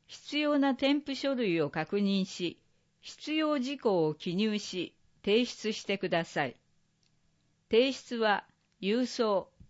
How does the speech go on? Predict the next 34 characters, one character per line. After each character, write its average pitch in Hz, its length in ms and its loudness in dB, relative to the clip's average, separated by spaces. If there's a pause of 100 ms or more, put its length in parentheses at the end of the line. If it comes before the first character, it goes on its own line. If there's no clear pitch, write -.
窓 196 360 2
口 185 260 -4
ど 233 140 4
ち 233 160 -4
ら 170 100 4
で 151 100 2
も 143 160 0
可 156 160 -2
能 165 280 0
で 151 100 -2
す。 - 260 -14 (1120)
郵 254 220 -2
送 285 240 4
の 262 180 6
場 226 200 4
合 214 200 4
は、 190 240 6 (460)
同 247 260 6
封 277 220 0
の 247 160 4
返 262 260 2
信 294 280 -2
用 269 200 4
封 254 260 -2
筒 151 280 2
で 135 240 -4 (100)
送 208 300 0
付 202 160 -4
し - 140 -8
て 180 120 0
く 170 100 -6
だ 156 140 0
さ 151 220 -2
い。 - 80 -12